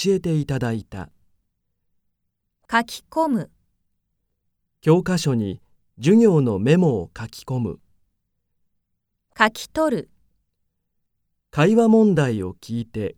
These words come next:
Speaker 1: 書き取る。
Speaker 2: 記号。
Speaker 1: 記号の米印は米印と読む。
Speaker 2: 図。
Speaker 1: 遠藤先生は絵と図で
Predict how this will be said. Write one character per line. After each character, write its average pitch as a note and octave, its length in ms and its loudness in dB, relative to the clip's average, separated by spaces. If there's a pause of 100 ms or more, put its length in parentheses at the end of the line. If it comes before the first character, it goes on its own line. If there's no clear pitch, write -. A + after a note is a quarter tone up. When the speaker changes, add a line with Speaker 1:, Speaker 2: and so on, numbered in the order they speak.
(120)
Speaker 1:
書 B2 120 -8
き - 180 -18
取 D3 280 -2
る。 - 60 -18 (1600)
Speaker 2:
記 A3 220 -2
号。 C4+ 440 -2 (1400)
Speaker 1:
記 D3+ 160 2
号 G#3+ 280 8
の F3+ 300 2 (160)
米 E3+ 320 2
印 F#3 420 -4
は E2+ 280 -10 (360)
米 G3 300 4
印 A3 480 -4 (120)
と D#3 100 -2
読 A#2+ 180 -2
む。 E2 160 -10 (1600)
Speaker 2:
図。 A#3+ 280 -4 (1400)
Speaker 1:
遠 A#3 240 4
藤 C3+ 260 2
先 B2+ 220 0
生 B2+ 240 0
は F#2 320 -6 (500)
絵 F#3+ 140 2
と B2+ 280 -2
図 G#2+ 200 -8
で C3 260 -4